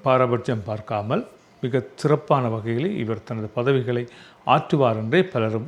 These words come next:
எதிர்பார்த்து இருக்கிறார்கள். நாமும் இவரது பதவி காலத்தில் இவர் என்ன செய்ய போகிறார் என்பதை பார்த்து கொள்ளலாம். இது இப்படியாக இருக்கின்ற காலகட்டத்திலே இந்த மட்டக்களப்பு பகுதி என்ன சாபம் செய்ததோ அல்லது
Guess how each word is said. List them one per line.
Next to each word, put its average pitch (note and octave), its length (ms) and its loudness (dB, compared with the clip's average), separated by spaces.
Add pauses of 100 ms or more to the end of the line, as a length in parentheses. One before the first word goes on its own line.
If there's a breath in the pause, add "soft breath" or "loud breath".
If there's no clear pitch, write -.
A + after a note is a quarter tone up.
(120)
எதிர்பார்த்து B2 640 0
இருக்கிறார்கள். G2+ 640 -6
நாமும் C#3 400 2 (460 loud breath)
இவரது A2+ 340 0
பதவி C3+ 340 2
காலத்தில் A2+ 520 -2
இவர் A2+ 260 -4
என்ன C#3 200 -2
செய்ய C3+ 240 0
போகிறார் A#2 500 -6
என்பதை G2+ 320 -4 (140)
பார்த்து G#2 300 -10
கொள்ளலாம். A2+ 520 -8 (560 soft breath)
இது G3+ 240 4 (120)
இப்படியாக D3 600 2
இருக்கின்ற B2 360 0
காலகட்டத்திலே G#2+ 800 -2 (560 loud breath)
இந்த D3 180 2
மட்டக்களப்பு D#3+ 800 2
பகுதி B2 380 0 (100)
என்ன F#3+ 300 2
சாபம் D#3 500 0
செய்ததோ C3+ 420 2 (100)
அல்லது D3 380 2